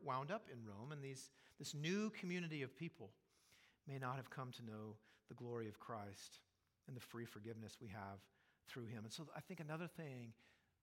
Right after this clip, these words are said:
that Paul wants us to see here, that God wants us to see, is when we choose to give sacrificially, not only are we gonna grow spiritually and experience the dependability of God,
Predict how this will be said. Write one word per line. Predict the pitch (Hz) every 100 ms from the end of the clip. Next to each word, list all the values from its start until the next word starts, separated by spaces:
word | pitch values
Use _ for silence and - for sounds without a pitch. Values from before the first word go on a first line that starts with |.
| -
that | 139
Paul | - 131 139
wants | 135 -
us | 135
to | -
see | - 208
here, | 135
that | 110 110
God | - - 190
wants | 143 127
us | 120 -
to | 131
see, | - 196
is | 156 139
when | 135 139
we | 208
choose | 214 - 190 202 185
to | - 143
give | 156 139
sacrificially, | - 131 - - 151 143 - 104 98 95 _ _ - - - -
not | 147
only | 208 170
are |
we | 151
gonna | 143
grow | 135 131
spiritually | - - 151 151 - 101 92 - - - - _
and | 131
experience | 127 - - 175 175
the | 156
dependability | 135 160 147 131 135 139 117
of |
God, | 107 104 92